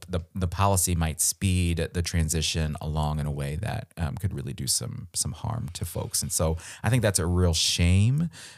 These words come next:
Um, and it's, I think for me, as I was sort of processing it, it was, it's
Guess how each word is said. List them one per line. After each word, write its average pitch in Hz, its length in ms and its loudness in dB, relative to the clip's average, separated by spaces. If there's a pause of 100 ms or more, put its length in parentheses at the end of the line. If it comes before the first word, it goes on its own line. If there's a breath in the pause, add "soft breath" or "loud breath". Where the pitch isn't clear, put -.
(100)
Um, 78 460 0
and 92 160 4
it's, 87 260 2
I 98 60 0
think 160 400 -2 (320)
for - 180 2
me, 110 360 4 (220)
as 92 200 2
I 87 80 2
was 85 100 2
sort 95 100 0
of 85 80 -4
processing 87 500 2
it, 80 120 2
it 82 40 2
was, 73 180 -6
it's 85 280 -2